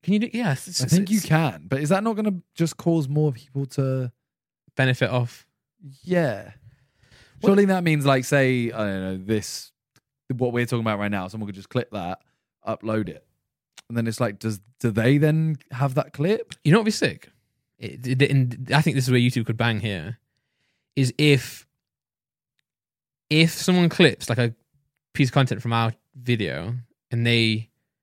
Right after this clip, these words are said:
Speaker 1: and they share on YouTube, if you got the engagement for it,
Speaker 2: Well, that's what it should
Speaker 1: revenue
Speaker 2: be. It
Speaker 1: and
Speaker 2: should be like Twitch. So say, say someone clips the last thirty seconds of this,
Speaker 1: Yeah.
Speaker 2: us talking.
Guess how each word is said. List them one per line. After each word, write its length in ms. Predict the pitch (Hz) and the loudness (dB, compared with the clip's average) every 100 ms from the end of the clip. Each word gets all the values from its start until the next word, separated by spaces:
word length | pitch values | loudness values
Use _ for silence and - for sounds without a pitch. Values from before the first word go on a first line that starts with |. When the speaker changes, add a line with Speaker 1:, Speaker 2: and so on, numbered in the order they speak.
| _ _ _ _ _ _ - | _ _ _ _ _ _ -4
Speaker 1:
and 140 | 117 | 2
they 360 | 117 117 110 101 - | 4 6 4 -2 -8
share 240 | - 123 | 0 2
on 80 | 113 | 4
YouTube, 500 | 113 120 90 95 113 - | 0 -2 -6 -10 -12 0
if 260 | 147 143 123 | 2 2 0
you 280 | 127 131 151 | -2 2 6
got 220 | 147 127 | 6 4
the 420 | 123 123 117 120 - - | 4 4 4 0 -6 -4
engagement 560 | 127 123 131 113 87 | -2 2 2 0 -6
for 160 | - 92 | -8 -8
it, 240 | 98 113 _ _ _ _ _ - | -6 -8 _ _ _ _ _ -4
Speaker 2:
Well, 80 | 196 | 0
that's 180 | 233 | 0
what 80 | 220 | 0
it 60 | 151 | -2
should 160 | - | 2
Speaker 1:
revenue 640 | 143 135 127 123 120 117 113 | 6 8 6 6 6 4 2
Speaker 2:
be. 40 | |
It 240 | 143 - 123 | -4 0 2
Speaker 1:
and 200 | 120 120 | 2 2
Speaker 2:
should 240 | 185 160 | 2 2
be 360 | 156 139 135 123 | -2 0 0 0
like 380 | 127 131 120 - | 0 0 -2 -4
Twitch. 440 | 139 127 - - | -2 -2 -2 -12
So 340 | - 110 107 104 | -6 -4 -4 -6
say, 460 | - 147 139 131 - _ - | -2 -2 -2 -4 -10 _ -2
say 140 | 185 | 2
someone 240 | 175 175 | 2 2
clips 260 | 147 156 139 | 0 -2 -2
the 80 | 131 | 0
last 240 | 123 117 | 0 2
thirty 180 | 135 120 | 2 0
seconds 300 | 117 104 101 | -2 -6 -6
of 60 | 98 | -4
this, 100 | 117 | -2
Speaker 1:
Yeah. 480 | 123 92 - - | -2 -6 -10 -6
Speaker 2:
us 120 | 120 - | -6 0
talking. 520 | 113 101 - 90 | 0 0 -4 -10